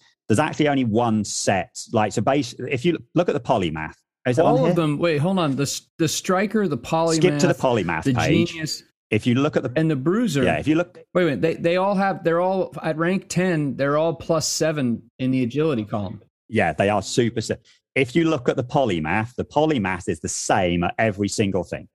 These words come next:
Speaker 1: All of the polymath modifiers and defenses are exactly the same.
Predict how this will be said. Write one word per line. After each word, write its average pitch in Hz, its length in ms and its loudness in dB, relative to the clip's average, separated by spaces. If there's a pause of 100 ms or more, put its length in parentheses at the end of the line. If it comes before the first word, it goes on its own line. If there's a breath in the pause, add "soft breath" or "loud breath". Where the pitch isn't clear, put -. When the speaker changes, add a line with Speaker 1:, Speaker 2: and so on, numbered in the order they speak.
(160)
Speaker 1:
All 139 220 2
of 131 60 -2
the 131 80 -2
polymath 113 520 0
modifiers 120 460 0
and 82 80 -6
defenses 90 460 -4
are 78 80 -4
exactly 101 420 -2
the 82 80 -10
same. - 200 -12